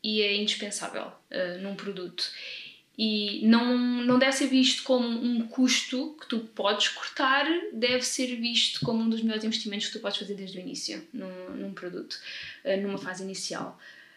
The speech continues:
Ahm, portanto, quando usamos as tais palavrinhas da moda, como estávamos a dizer, do user-centric e design thinking,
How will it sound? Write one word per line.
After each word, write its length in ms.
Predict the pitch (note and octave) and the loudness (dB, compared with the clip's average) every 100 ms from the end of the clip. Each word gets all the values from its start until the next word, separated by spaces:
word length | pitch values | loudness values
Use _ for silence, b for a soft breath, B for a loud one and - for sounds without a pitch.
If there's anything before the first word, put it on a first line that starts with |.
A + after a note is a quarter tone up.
| B - | B -4
Ahm, 540 | G#3+ G#3+ G#3 G#3 G#3 A#3 | 0 2 2 0 -4 -4
portanto, 320 | - A#3 A3+ | 2 4 6
quando 160 | B3+ | 6
usamos 220 | B3 C4 B3+ | 6 6 6
as 80 | B3 | 6
tais 160 | A#3+ | 4
palavrinhas 560 | A#3 B3 A#3 A#3+ A#3 A3+ | 4 0 0 0 0 0
da 80 | A3+ | 2
moda, 320 | G#3+ G#3 G#3 | 4 4 2
como 160 | G#3 | 0
estávamos 260 | G#3+ G#3 G#3 | -4 -4 -4
a 40 | |
dizer, 320 | G#3 G#3 G#3 G3 | -4 -2 -2 -4
do 80 | |
user-centric 760 | G3 G3+ G#3 G#3 G#3 G3+ G3+ G3 | -8 -2 -2 0 -2 -2 -6 -10
e 40 | F#3 | -12
design 360 | F#3+ G3+ G3 G3 | -10 -8 -10 -10
thinking, 420 | G3+ G#3 A3+ | -12 -8 -6